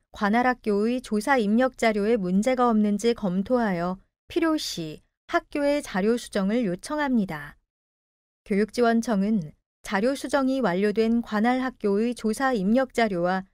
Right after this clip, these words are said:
교육지원청의 조사 입력 자료를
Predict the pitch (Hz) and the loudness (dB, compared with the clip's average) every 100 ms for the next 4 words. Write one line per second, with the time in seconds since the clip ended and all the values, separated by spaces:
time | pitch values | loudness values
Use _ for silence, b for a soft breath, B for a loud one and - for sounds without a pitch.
0 | _ - 233 247 - 269 262 247 233 226 | _ 0 2 2 0 0 0 0 0 0
1 | 269 - 208 214 262 196 226 254 240 226 | -2 -2 -4 -2 0 2 2 2 0 -2
2 | 180 170 185 | 0 -2 -4